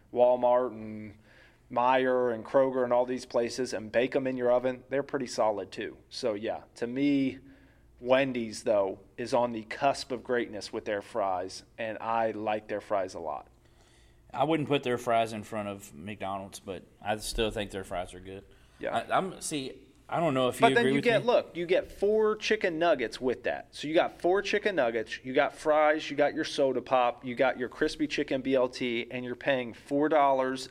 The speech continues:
Speaker 1: and twenty-seven cents for that.
Speaker 2: It's not bad.
Speaker 1: How do you beat that?
Speaker 2: It's not bad.
Speaker 1: Yeah, twenty-seven cents.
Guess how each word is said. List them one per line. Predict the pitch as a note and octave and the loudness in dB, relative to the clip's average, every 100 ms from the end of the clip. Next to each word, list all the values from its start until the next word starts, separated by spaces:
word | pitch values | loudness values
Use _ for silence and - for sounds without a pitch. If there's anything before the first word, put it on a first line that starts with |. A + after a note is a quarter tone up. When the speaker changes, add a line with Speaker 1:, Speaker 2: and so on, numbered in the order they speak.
| - | -8
Speaker 1:
and | A#2+ A2+ | -8 -8
twenty-seven | - B2 B2+ - B2 B2 | -8 -6 -4 0 0 0
cents | A#2+ A#2 G2 | -6 -6 -6
for | - G2+ | -10 -8
that. | F2 - - - | -8 -8 -16 -14
Speaker 2:
It's | - | -6
not | A#3 | -2
bad. | C3 D#3 - | 0 0 0
Speaker 1:
How | - D#3 | 4 4
do | |
you | C#3+ B2 | 2 -2
beat | A2 | -4
that? | - A#1 - - _ _ - | -6 -10 -12 -20 _ _ -18
Speaker 2:
It's | - - | -8 -2
not | D#3 | 0
bad. | A#2 B2+ C#3+ - - - _ _ _ - _ _ _ _ _ _ _ - | 2 0 0 -8 -20 -20 _ _ _ -20 _ _ _ _ _ _ _ 2
Speaker 1:
Yeah, | A#2+ | 2
twenty-seven | F#2+ A#2+ A2+ A2+ A2 | 2 -4 -6 -6 -8
cents. | - G2 - | -10 -12 -14